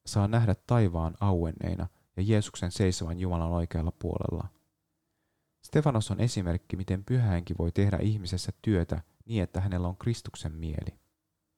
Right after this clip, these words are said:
Jouduttuaan vangiksi Stefanos piti puolustuspuheen Sanherinin neuvoston jäsenille. Hän ei puolustanut siinä itseään syytöksiä vastaan, vaan todisti Kristuksesta.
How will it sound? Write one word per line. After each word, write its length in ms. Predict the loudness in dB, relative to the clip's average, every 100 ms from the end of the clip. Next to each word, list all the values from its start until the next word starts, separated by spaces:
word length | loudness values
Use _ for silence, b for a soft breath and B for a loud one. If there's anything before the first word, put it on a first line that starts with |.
| _ _ _ _ _ _ _
Jouduttuaan 520 | 2 4 4 2 2
vangiksi 600 | 4 4 2 0 -2 -4 -6
Stefanos 460 | 0 0 2 -2 -2
piti 220 | -4 -2 0
puolustuspuheen 1000 | 2 2 0 -6 -6 -2 2 2 2 -4 _
Sanherinin 680 | 0 0 2 2 2 0 0
neuvoston 460 | 0 0 -2 -4 -2
jäsenille. 640 | 0 -2 -4 -6 -6 -6 -10 _ _ _ _ _ _ _ _ _ _ -2
Hän 100 | 0
ei 80 |
puolustanut 540 | 2 2 2 0 -6 -4
siinä 200 | 0 0
itseään 440 | 0 -2 -2 -2 0
syytöksiä 540 | 0 0 -2 0 2
vastaan, 480 | 2 0 -4 -6 -2
vaan 120 | -2 2
todisti 360 | 2 2 -2
Kristuksesta. 800 | 0 0 0 -6 -8 -8 -8 -12